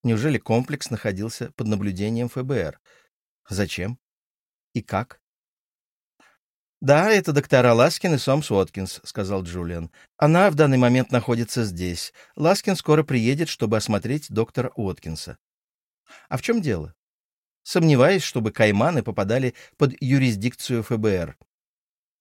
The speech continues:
«Только если дело не касается непосредственно граждан Америки». «Какое дело?» Джулиан и агент Каплоу говорили одинаково любезным тоном, но Вейгер чувствовал, что атмосфера в комнате накаляется.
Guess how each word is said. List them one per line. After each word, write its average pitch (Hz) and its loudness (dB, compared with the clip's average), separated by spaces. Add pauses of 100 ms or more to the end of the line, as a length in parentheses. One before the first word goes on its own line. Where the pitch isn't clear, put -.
(440)
«Только 160 4
если 147 4
дело 156 2
не 123 4
касается 135 0
непосредственно 127 0
граждан 120 0
Америки». 95 -4 (1120)
«Какое 120 -2
дело?» 156 -6 (720)
Джулиан 107 0
и 110 -8
агент 101 -2
Каплоу 123 -8 (220)
говорили 117 2
одинаково 113 -4
любезным 110 -4
тоном, 80 -6 (380)
но 120 4
Вейгер 117 2
чувствовал, 90 -6
что - -8
атмосфера 104 -4
в - -8
комнате 98 -6
накаляется. 92 -10